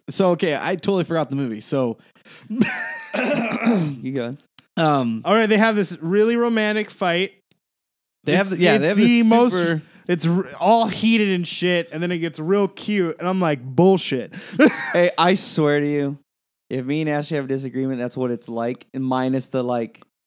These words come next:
Speaker 2: fucking, like, yelling, 'cause we don't get, really yell at each other.
Speaker 1: And
Speaker 2: We'll do
Speaker 1: throwing
Speaker 2: that.
Speaker 1: shit?
Speaker 2: Not even throwing anything. Like, we'll just, like,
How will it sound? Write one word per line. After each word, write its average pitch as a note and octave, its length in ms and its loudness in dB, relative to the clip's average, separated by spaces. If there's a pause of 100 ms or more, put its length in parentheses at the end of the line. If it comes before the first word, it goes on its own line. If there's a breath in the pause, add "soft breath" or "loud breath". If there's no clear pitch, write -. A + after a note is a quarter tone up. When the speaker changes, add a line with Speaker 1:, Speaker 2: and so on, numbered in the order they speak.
(140)
Speaker 2:
fucking, C3 320 -4
like, A#2+ 180 -4
yelling, A2+ 340 -6
'cause A#2 100 -16
we B2+ 80 -2
don't B2 160 -2
get, A2 180 -6
really A#2 260 -4
yell A2+ 160 -6
at B2 40 -6
each A#2+ 120 -8
other. C3 100 -2
Speaker 1:
And B2+ 80 -2
Speaker 2:
We'll D#3 100 2
do - 60 2
Speaker 1:
throwing D#3+ 100 4
Speaker 2:
that. E3+ 140 0
Speaker 1:
shit? G#3+ 280 -2 (200)
Speaker 2:
Not C#3+ 200 0
even F3+ 160 0
throwing F3 220 -2
anything. C3 340 -4
Like, A#2+ 160 -4
we'll D3 140 0
just, D#3+ 180 -2
like, D#3 260 -2